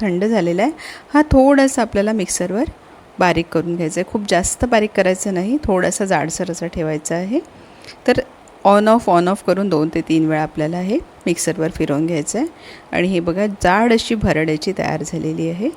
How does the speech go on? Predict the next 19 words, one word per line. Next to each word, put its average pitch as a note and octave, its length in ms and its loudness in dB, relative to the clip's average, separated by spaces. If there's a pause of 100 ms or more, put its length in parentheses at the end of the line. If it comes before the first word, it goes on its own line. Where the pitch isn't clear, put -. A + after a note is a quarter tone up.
(460)
ही B3 60 4
अशीच G#3+ 340 2
भरड D#3+ 260 0
आपल्याला D#3 380 -4 (160)
पाहिजे E3 380 -2
आहे. D#3+ 260 -8 (800)
तर G3 100 4
ही A3+ 120 6
आता F3+ 220 4
आपण F3+ 180 0
मसाल्यात F#3+ 440 4 (100)
वापरणार E3 480 -2
आहोत. G3 220 -2 (840)
सगळ्यात G#3+ 380 4 (100)
पहिले B3 160 6
आपल्याला G#3+ 360 2
तेल F3+ 260 2
बघून F3+ 320 0
घ्यायचं. F3 380 -2